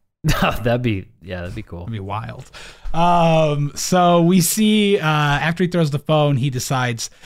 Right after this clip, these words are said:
Speaker 2: he's going to kinda get some action of his own, right? 'Cause he's, he's like, "I'm not gonna sit here and pine over her. I'm gonna go get some." So he has Tig come over to babysit, something that
Speaker 1: Mm-hmm.
Speaker 2: perhaps she could have been doing the whole time. Uh, <laughs> and,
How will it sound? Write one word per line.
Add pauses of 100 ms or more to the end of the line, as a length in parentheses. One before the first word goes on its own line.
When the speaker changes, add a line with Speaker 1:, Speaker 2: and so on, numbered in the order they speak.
(200)
Speaker 2:
he's
going
to (440)
kinda
get
some
action
of
his
own,
right?
'Cause
he's,
he's
like,
"I'm
not
gonna
sit
here
and
pine
over
her.
I'm
gonna
go (400)
get
some."
So
he
has
Tig
come
over
to
babysit,
something
that
Speaker 1:
Mm-hmm.
Speaker 2:
perhaps
she
could
have
been
doing
the
whole
time. (380)
Uh,
<laughs>
and,